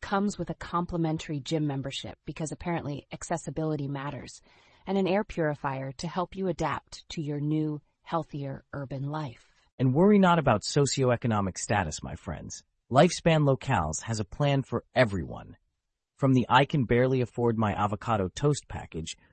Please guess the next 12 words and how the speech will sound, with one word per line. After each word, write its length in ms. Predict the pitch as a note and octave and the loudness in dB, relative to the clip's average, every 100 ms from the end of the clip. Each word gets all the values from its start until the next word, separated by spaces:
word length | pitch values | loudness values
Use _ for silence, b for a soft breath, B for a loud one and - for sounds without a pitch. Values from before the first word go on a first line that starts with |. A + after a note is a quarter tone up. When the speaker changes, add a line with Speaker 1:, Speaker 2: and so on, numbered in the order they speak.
| b | b
Speaker 2:
to 100 | - | -2
the 80 | A2 | 4
"money 320 | G2+ A#2+ B2+ | 6 6 4
is 100 | A2+ | 2
no 220 | A2+ G#2+ | 2 2
object, 520 | - G2+ F#2 - - - _ _ _ | 2 0 0 -8 -10 -18 _ _ _
I 100 | A#2 | 2
plan 300 | B2+ - C3 A#2 | 2 2 0 0
to 100 | A2 | 0
live 180 | G2+ F#2+ | 0 0
forever" 380 | G2 F#2+ E2+ | -2 -2 -2
tier. 400 | D2+ - - - | -8 -10 -12 -16